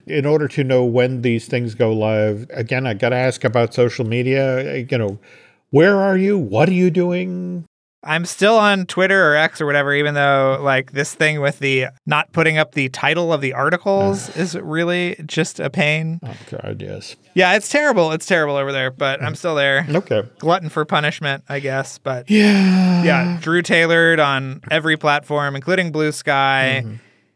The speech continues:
Speaker 2: and Threads, although I don't think I've done one on either.
Speaker 1: Okay.
Speaker 2: Uh, Drew Tailored, T A I L O R E D, like a tailored shirt.
Speaker 1: Mm-hmm.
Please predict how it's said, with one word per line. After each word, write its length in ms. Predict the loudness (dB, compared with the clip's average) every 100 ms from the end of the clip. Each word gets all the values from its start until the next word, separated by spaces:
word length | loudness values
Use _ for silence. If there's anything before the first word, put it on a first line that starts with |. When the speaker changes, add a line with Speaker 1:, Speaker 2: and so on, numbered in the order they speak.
| _ -8
Speaker 2:
and 260 | -4 -4 -2
Threads, 400 | 0 2 0 0
although 160 | 0
I 120 | 0 0
don't 180 | 0
think 160 | 0 -2
I've 120 | 0
done 280 | -2 -2 -4
one 200 | -6 -8
on 140 | -8
either. 640 | -10 -8 -6 -4 -2 -4 -8 _ _ _ -10
Speaker 1:
Okay. 280 | -8 -4 -4
Speaker 2:
Uh, 260 | -4 -6
Drew 220 | -6 -8
Tailored, 420 | -4 -4 -2 -2 -2
T 200 | 0 2
A 220 | 2 0
I 300 | 0 -2 -4
L 180 | -6 -6
O 160 | -6 -6
R 260 | -4 -4
E 220 | -6 -10 -10
D, 360 | -8 -6 -4
like 180 | -6 -8
a 60 | -8
tailored 420 | -6 -6 -8 -6
shirt. 380 | 0 4 4 2
Speaker 1:
Mm-hmm. 280 | -4 -8